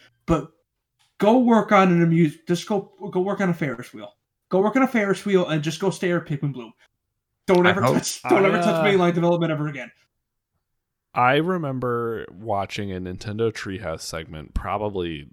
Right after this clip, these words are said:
Speaker 3: over a decade ago at this point, um, or about a decade ago, of him playing some game with people where all you did was, like, switch cameras. And
Speaker 2: Yeah.
Speaker 3: I think you controlled a robot or something.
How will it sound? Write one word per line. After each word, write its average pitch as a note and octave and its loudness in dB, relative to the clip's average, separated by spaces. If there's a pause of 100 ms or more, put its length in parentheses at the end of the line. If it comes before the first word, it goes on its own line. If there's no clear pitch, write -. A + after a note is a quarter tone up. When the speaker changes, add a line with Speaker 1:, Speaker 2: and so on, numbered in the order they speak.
(240)
Speaker 3:
over D2+ -10
a - -12
decade - -16
ago - -18
at - -20
this - -14
point, C#2+ -16 (800)
um, D2+ -10
or E2 -10
about D#2+ -6
a C#2+ -16
decade D2 -16
ago, C#2+ -14 (1300)
of A2+ -6
him E3+ -6
playing B2 -2
some A2 -6
game G#2 -6
with F#2+ -8
people F#2 -6
where F2 -4
all F#2+ -2
you C#3+ -2
did G2+ -4
was, F#2 -10
like, E2+ -12
switch - -6
cameras. A2+ -4 (880)
And - -10 (140)
Speaker 2:
Yeah. F#3 6
Speaker 3:
I F2 -2
think G2+ -8
you G2 -10
controlled G2 -2
a F2 -2
robot G2 -2
or G2+ -6
something. G#2 -10